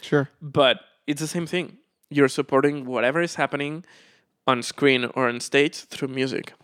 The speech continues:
Speaker 1: I, I would never have thought of it that way. To kinda go back to what you were saying
Speaker 2: Mm-hmm.
Speaker 1: about those three areas you wanted to touch on,
Speaker 2: Mm-hmm.
Speaker 1: right? The kind of the conducting, the, um, writing,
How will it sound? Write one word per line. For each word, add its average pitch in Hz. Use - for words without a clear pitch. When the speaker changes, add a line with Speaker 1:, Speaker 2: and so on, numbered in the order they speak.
Speaker 1:
I, 135
I 127
would 123
never 123
have 123
thought 127
of 113
it 113
that 110
way. 104
To 135
kinda 135
go 123
back 113
to 135
what 113
you 123
were 143
saying 123
Speaker 2:
Mm-hmm. 107
Speaker 1:
about 110
those 110
three 139
areas 107
you 107
wanted 104
to 104
touch -
on, 98
Speaker 2:
Mm-hmm. 98
Speaker 1:
right? 101
The 107
kind 101
of 98
the 104
conducting, 123
the, 104
um, 98
writing, 104